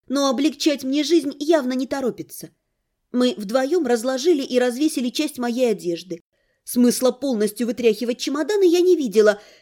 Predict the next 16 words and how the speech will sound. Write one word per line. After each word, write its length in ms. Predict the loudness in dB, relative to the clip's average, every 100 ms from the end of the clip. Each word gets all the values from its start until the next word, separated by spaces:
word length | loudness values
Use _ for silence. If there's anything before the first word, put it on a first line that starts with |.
| _
как 240 | 0 0 4
и 100 | 4
убивать 720 | 4 2 4 4 4 0 -2 -8
на 260 | -6 -6
тряпки 420 | -2 -2 -2 -6 -4
время. 380 | -4 -4 -6 -14 _ _ _ -2
Когда 300 | 0 4 2
меня 280 | 2 0 4
заинтриговали 720 | 4 2 0 2 2 2 0
более 420 | -2 -2 4 4
приятными 640 | 2 -4 -4 -4 -2 -2 -2
перспективами 840 | -4 -6 -12 0 2 2 0 -6 -12 _
провести 600 | 0 2 2 0 -6 -6 -2
это 280 | -2 0 -4
самое 400 | -4 -4 -4 -6
время. 400 | -6 -6 -10